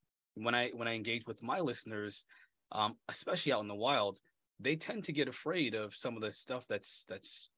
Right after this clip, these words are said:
available, the information that, that is really talking about what this phenomenon might be. Um, they're more terrified and afraid than they are interested after they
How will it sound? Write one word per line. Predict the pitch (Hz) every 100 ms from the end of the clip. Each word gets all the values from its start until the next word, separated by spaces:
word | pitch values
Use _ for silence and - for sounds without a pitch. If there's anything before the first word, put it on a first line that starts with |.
| -
available, | 101 143 123 -
the | 107
information | 113 110 110 110 110
that, | 107
that | 104 104
is | 101
really | 95 123 120 98 95 _ _ _ _
talking | - 147 127
about | 104 95
what | 139
this | 120 110
phenomenon | - 113 156 120 92 90
might | 113 139 -
be. | 151 - - - - _
Um, | 101 101 98
they're | 131
more | 127 143 131
terrified | - - 165 - 107 101 110 - _
and | 117 107
afraid | 104 - 160 165 113
than | 110
they | 107
are | 107 101 -
interested | 131 - 113 - 104 -
after | 117 117 120
they | 101